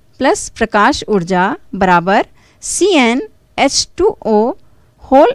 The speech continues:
N plus एन ओ टू, जहाँ एन अणुओं की संख्या है।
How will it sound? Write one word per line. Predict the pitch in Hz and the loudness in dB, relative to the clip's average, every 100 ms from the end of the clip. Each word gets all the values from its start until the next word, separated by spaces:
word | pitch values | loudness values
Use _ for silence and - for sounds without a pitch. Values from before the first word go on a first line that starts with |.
| - | -2
N | - 196 240 - - _ 269 | -2 -2 -4 -8 -18 _ -2
plus | 339 - - 214 | -2 -2 -8 -4
एन | 220 - | -4 -4
ओ | 214 185 | -4 -6
टू, | - 170 - - - - _ _ | -6 -12 -12 -20 -20 -20 _ _
जहाँ | - 254 277 480 - | -2 0 2 -2 -4
एन | 226 254 320 494 _ - - - - | -2 0 -2 -6 _ -20 -20 -12 -2
अणुओं | 254 247 233 | 2 2 2
की | - 370 | 0 -4
संख्या | - 220 190 - 185 | -2 -2 -2 -2 -4
है। | 175 170 | -4 -8